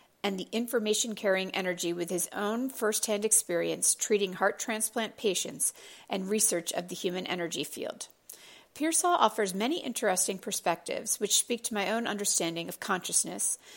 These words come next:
the nature of our existence as physical aspects of life force,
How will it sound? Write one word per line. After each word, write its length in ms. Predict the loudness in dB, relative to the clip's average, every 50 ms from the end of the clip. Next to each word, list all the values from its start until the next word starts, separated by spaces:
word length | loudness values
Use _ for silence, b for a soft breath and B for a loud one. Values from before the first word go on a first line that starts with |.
| B B B B -4
the 80 | 0 4
nature 360 | 4 6 6 6 6 8 8
of 120 | 8 10
our 100 | 8 8
existence 540 | 8 6 4 2 2 2 2 2 0 0 2
as 160 | 2 2 2
physical 400 | 4 4 6 6 6 6 2 4 4
aspects 460 | 4 4 4 2 2 0 0 0 -2
of 120 | -2 2
life 280 | 4 4 4 4 2 -4
force, 420 | -6 -8 -6 -2 0 0 0 0